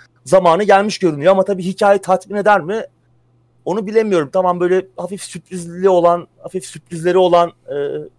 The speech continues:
fena da olmayan bir hikaye var ama yani çok iyi mi dersen yani çok da harika sayılmaz ama yine de,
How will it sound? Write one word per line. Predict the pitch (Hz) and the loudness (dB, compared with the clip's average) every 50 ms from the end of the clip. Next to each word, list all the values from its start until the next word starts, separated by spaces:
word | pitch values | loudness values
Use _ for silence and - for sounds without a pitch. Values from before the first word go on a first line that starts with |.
| _ - - | _ -14 -8
fena | 165 170 185 196 190 175 | -6 -2 0 0 2 2
da | |
olmayan | 185 190 185 180 180 175 180 180 | 2 0 0 0 -2 -2 -2 -4
bir | 185 | -4
hikaye | - 196 196 208 208 | 0 2 2 4 4
var | 208 240 | 4 2
ama | 269 254 175 135 - _ _ _ - | 2 2 2 -2 -2 _ _ _ -10
yani | 135 131 | -10 -6
çok | - - 226 190 - | -2 -2 -2 -2 -2
iyi | 226 226 208 160 | -6 -4 -4 -2
mi | 151 185 220 214 - _ _ _ _ _ _ _ _ _ - | -2 -4 -6 -6 -8 _ _ _ _ _ _ _ _ _ 0
dersen | 208 196 156 - - 220 214 214 202 | 0 0 0 0 -2 -2 -2 -2 -4
yani | - 180 160 147 160 | -6 -8 -8 -8 -6
çok | - 165 - _ - | -8 -8 -8 _ -8
da | - 131 131 - _ _ _ _ _ _ _ _ _ | -6 -6 -6 -6 _ _ _ _ _ _ _ _ _
harika | - 165 165 147 131 135 202 208 | 0 2 2 2 2 0 -2 -2
sayılmaz | - 196 190 190 180 175 160 190 190 - - - | 0 2 2 2 2 2 0 -2 -2 -4 -8 -8
ama | 190 165 175 190 190 - - | -4 -2 0 0 -2 -2 -6
yine | 196 160 147 | -6 -6 -2
de, | 160 190 175 - | -2 -2 -2 -4